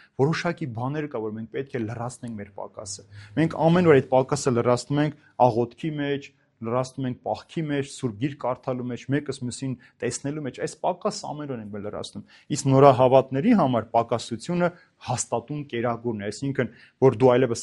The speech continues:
կաթը վերջացավ, հիմա պիտի միս ուտեք, պիտի ճաշ ուտեք, բայց պիտի իմանաք ինչ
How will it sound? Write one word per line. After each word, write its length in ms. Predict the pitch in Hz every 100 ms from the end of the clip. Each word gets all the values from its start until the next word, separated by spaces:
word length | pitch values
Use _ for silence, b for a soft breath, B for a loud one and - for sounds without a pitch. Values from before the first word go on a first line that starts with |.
| -
կաթը 300 | 120 120 113
վերջացավ, 580 | 101 113 - 107 165 123
հիմա 140 | 123 127
պիտի 200 | 120 117 110 135
միս 160 | 160 -
ուտեք, 300 | 117 110 104 113
պիտի 180 | 120 123 -
ճաշ 240 | 143 160 131
ուտեք, 260 | 117 110 b b b
բայց 160 | 123 -
պիտի 200 | 131 131
իմանաք 400 | 127 131 135 131
ինչ 140 | 143